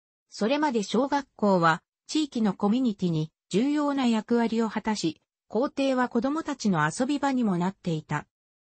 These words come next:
この事件後、学校に監視カメラを設置したり、部外者の立ち入りを原則禁止したりする傾向が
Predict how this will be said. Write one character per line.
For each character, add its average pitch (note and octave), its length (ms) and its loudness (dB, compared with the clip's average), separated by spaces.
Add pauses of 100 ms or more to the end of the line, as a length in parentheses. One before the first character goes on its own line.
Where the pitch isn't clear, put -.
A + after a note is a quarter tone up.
こ G#3 100 0
の C4 160 2
事 B3+ 140 -4
件 B3 300 0
後、 G#3 200 0 (180)
学 E3 200 0 (100)
校 C#4+ 180 0
に D#4+ 120 -4
監 C#4+ 240 -4
視 - 120 -10
カ D4 140 -4
メ D#4 140 0
ラ A3+ 140 2
を E3+ 60 -2
設 E3+ 240 -2
置 - 160 -6
し - 120 -6
た A3 120 -2
り、 E3+ 220 -2 (220)
部 F3 120 2
外 C4+ 180 4
者 A#3 180 0
の F3+ 120 2
立 D#3 180 -8
ち C4+ 360 -2
入 - 20 -4
り B3+ 120 0
を A#3 100 0
原 A3 260 0
則 - 340 -6
禁 B3+ 220 0
止 C4+ 240 -6
し - 120 -8
た B3+ 120 0
り G#3 100 -2
す - 160 -6
る F3+ 120 -4
傾 F#3 260 -2
向 F#3 260 0
が E3+ 220 -2